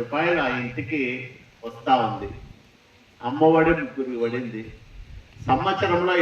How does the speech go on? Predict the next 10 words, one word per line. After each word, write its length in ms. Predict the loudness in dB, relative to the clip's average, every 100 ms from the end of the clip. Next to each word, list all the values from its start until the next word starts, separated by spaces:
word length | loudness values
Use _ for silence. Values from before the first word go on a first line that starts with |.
| 2
ఎంత 140 | 0 -8
వచ్చింటుందో 500 | -8 -8 -8 -8 -8 -8
చూడండి, 400 | -10 -10 -12 -16 -18 -18 -16 -16 -18 -12 0
దాదాపు 440 | 2 2 2 2 2
రెండు 180 | 2 2
లక్షల 300 | 0 -4 -8 -6
రూపాయల 300 | -6 -6 -6
పైన 280 | -2 -2 0 -2
ఆ 20 | -6
కుటుంబానికి 560 | -8 -6 -6 -6 -8